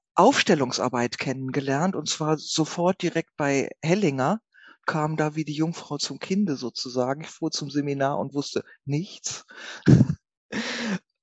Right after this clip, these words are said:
Und ich habe die Archetypen der Seele kennengelernt und, äh,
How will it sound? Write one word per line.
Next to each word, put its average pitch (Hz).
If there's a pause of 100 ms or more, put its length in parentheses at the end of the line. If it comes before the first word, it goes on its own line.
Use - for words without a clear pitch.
(140)
Und 269
ich -
habe 214
die 196
Archetypen 180
der 180
Seele 143
kennengelernt 101 (1120)
und, 143
äh, 139